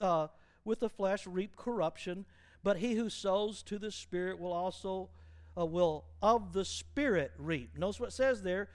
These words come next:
We talked about this last week, that if you sow things in the Spirit, the Spirit will cause it to, you will receive from the Spirit.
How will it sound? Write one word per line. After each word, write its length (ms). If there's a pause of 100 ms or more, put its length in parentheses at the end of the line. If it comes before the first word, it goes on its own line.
(100)
We 100
talked 240
about 180
this 160
last 260
week, 200
that 200
if 160
you 60
sow 300
things 540 (720)
in 240
the 100
Spirit, 680
the 120
Spirit 1120 (520)
will 140
cause 500
it 280 (720)
to, 260 (160)
you 160
will 100
receive 400
from 260
the 120
Spirit. 800